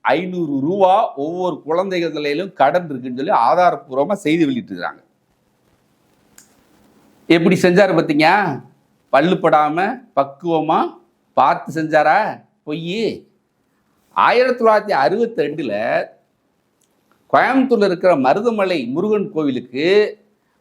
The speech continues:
மின்சாரம் கொடுக்க கூடாதுன்னு தி மு க அரசு சொல்லுச்சு அப்படின்னு சொல்லி பேசினார். ஆயிரத்தி தொள்ளாயிரத்தி அறுபத்தி ரெண்டுல ஆட்சியில இருந்தது காங்கிரஸ் கட்சி.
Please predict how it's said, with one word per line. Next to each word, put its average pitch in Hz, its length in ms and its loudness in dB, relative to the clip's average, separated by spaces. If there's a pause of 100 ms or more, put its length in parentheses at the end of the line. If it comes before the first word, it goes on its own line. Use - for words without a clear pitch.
மின்சாரம் 254 640 2
கொடுக்க 202 280 -2
கூடாதுன்னு 185 460 0
தி 214 160 -6
மு 220 140 -4
க 175 140 2
அரசு 147 260 0 (100)
சொல்லுச்சு 147 720 -2 (760)
அப்படின்னு 143 380 2
சொல்லி 135 180 -4
பேசினார். 139 520 -2 (800)
ஆயிரத்தி 214 560 2
தொள்ளாயிரத்தி 220 600 0
அறுபத்தி 180 520 0
ரெண்டுல 180 340 0 (180)
ஆட்சியில 185 300 -4
இருந்தது 147 920 -4
காங்கிரஸ் 147 440 -4
கட்சி. - 280 -20